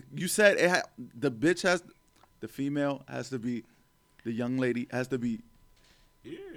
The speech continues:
Speaker 1: adventurous.
Speaker 2: Right.
Speaker 1: So jumping out of plane and doing everything don't matter as long as she's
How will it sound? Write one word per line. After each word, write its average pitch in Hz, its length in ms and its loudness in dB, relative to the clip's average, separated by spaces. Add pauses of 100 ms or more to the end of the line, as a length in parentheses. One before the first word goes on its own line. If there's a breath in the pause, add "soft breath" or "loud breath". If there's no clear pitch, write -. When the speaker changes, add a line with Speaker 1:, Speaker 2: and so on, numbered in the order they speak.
Speaker 1:
adventurous. 139 840 2 (140)
Speaker 2:
Right. 311 320 -10 (1800 soft breath)
Speaker 1:
So 180 300 6
jumping 170 380 2
out 220 160 6
of 190 100 2
plane 220 320 0
and 175 160 -4
doing 196 240 -4
everything 208 480 0
don't 190 240 2
matter 190 340 4
as 143 100 0
long 170 260 -2
as 170 60 -4
she's 160 200 -10